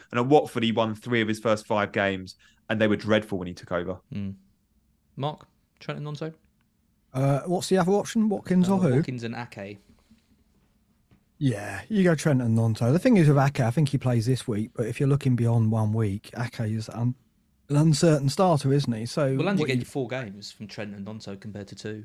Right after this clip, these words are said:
Speaker 2: from
Speaker 3: Yeah,
Speaker 2: Watkins
Speaker 3: yeah,
Speaker 2: and
Speaker 3: you
Speaker 2: Ake.
Speaker 3: do.
Speaker 2: I think
Speaker 3: You get
Speaker 2: that's
Speaker 3: the double, don't you?
Speaker 2: probably
Speaker 3: Yeah.
Speaker 2: quite an easy one.
Speaker 3: I'm with, I'm with Jani on that.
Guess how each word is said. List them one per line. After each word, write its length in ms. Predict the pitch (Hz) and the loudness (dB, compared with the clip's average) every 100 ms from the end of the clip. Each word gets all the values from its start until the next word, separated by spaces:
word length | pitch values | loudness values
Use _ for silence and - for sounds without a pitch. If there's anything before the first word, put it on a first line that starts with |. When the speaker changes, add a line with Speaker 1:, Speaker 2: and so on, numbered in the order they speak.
| - | -12
Speaker 2:
from 140 | - | -4
Speaker 3:
Yeah, 220 | 247 107 104 | -2 -2 -6
Speaker 2:
Watkins 240 | - 202 | -12 -6
Speaker 3:
yeah, 60 | 143 | -4
Speaker 2:
and 80 | |
Speaker 3:
you 20 | 113 | -4
Speaker 2:
Ake. 40 | |
Speaker 3:
do. 60 | 165 | -8
Speaker 2:
I 40 | |
think 80 | 113 143 | -8 -8
Speaker 3:
You 60 | 147 | -8
get 100 | 123 | -8
Speaker 2:
that's 100 | 123 | -8
Speaker 3:
the 60 | |
double, 200 | 180 117 | -8 -8
don't 200 | 151 123 | -10 -10
you? 60 | 87 | -12
Speaker 2:
probably 200 | - 120 | -14 -8
Speaker 3:
Yeah. 240 | 139 95 101 | -6 -6 -10
Speaker 2:
quite 160 | - - | -18 -20
an 60 | |
easy 160 | 117 113 | -18 -18
one. 120 | 123 - | -20 -10
Speaker 3:
I'm 120 | 135 113 | -6 -6
with, 140 | 107 | -8
I'm 140 | 120 113 | -4 -4
with 140 | 98 | -4
Jani 280 | 104 98 90 | -6 -8 -8
on 100 | 87 | -12
that. 180 | 87 | -16